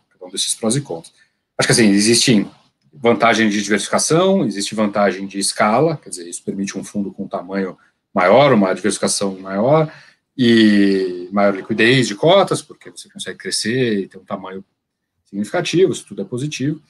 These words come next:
A diversificação de tipo de ativo e de tipo de inquilino, que a própria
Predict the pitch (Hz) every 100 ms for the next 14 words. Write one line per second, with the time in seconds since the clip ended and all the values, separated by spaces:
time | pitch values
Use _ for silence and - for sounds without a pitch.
0 | _ _ _ _ 120 120 113 - 107 -
1 | 110 101 95 - _ _ _ _ _ _
2 | 110 110 110 117 107 95 - 104 98 85
3 | 87 - _ _ _ 156 196 175 123 117
4 | 107 101 95 135 107 - 98 104 - 95
5 | 101